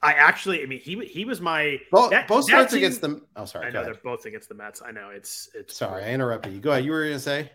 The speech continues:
Speaker 1: What would you do in that situation?
Speaker 2: I'd bench him.
Speaker 1: You'd bench him for those two?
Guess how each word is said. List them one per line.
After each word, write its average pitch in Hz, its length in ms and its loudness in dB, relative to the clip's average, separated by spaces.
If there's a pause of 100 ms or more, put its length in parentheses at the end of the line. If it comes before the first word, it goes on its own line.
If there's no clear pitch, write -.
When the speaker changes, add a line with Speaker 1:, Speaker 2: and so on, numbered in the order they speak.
Speaker 1:
What 247 280 6
would 285 120 4
you 247 80 6
do 254 140 4
in 208 80 10
that 143 140 0
situation? 120 400 -10 (440)
Speaker 2:
I'd 117 120 -14
bench 156 220 -6
him. - 140 -16 (380)
Speaker 1:
You'd 156 160 -10
bench 175 220 0
him 190 80 -6
for 170 80 -2
those 156 180 0
two? 139 180 -2